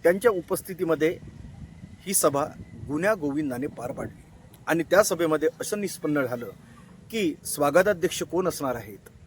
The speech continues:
संमेलनाध्यक्ष कोण असणार आहेत, यांची निवड ही अत्यंत महत्त्वाची असल्यामुळे त्यांनी मग या विषयावरती सखोल चर्चा करण्यासाठी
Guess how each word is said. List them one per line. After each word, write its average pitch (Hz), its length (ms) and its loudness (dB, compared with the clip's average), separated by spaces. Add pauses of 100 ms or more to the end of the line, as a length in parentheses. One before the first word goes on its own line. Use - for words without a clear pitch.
(640)
संमेलनाध्यक्ष 208 720 4
कोण 156 240 0
असणार 131 260 -2
आहेत, 110 200 -4 (580)
यांची 170 300 4
निवड 175 320 2
ही 170 120 0
अत्यंत 165 420 -2
महत्त्वाची 139 520 -4 (360)
असल्यामुळे 147 480 2 (1500)
त्यांनी 190 240 4
मग 185 160 4 (340)
या 202 260 6 (520)
विषयावरती 196 600 0
सखोल 190 420 2
चर्चा 165 320 0
करण्यासाठी 143 680 -2